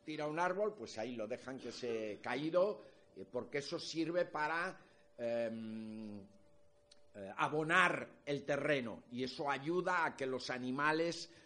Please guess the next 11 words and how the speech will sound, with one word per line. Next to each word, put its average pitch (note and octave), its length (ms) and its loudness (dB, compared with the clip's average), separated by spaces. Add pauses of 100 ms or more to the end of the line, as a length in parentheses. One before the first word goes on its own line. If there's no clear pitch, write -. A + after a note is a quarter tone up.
(220)
tengan C3 420 -2
donde B2 340 -4
cobijarse D3+ 760 -4
y C#3 280 -2
donde A#2+ 340 -4
comer E3 680 -2
y B2 380 -4
hacer A#2 300 -4
sus B2 220 -10
cosas, F3 680 0
y, C#3 220 -2